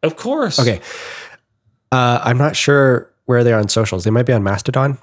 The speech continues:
Speaker 2: but Code Rush by Jay George and Rob DeCourt.
Speaker 1: Hmm.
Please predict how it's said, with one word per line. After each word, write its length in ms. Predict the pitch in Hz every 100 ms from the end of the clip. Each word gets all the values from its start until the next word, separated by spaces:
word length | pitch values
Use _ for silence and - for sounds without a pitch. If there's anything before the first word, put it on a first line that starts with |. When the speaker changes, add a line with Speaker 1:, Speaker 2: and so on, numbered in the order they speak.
| -
Speaker 2:
but 240 | 107 -
Code 280 | - 120 123
Rush 380 | 139 143 - - - _ _ _ _ _ _ -
by 380 | 107 98 98 -
Jay 200 | - 110
George 540 | 104 107 104 131 - - _ _ -
and 140 | 107
Rob 200 | 98 95
DeCourt. 300 | 110 - 120 -
Speaker 1:
Hmm. 180 | 202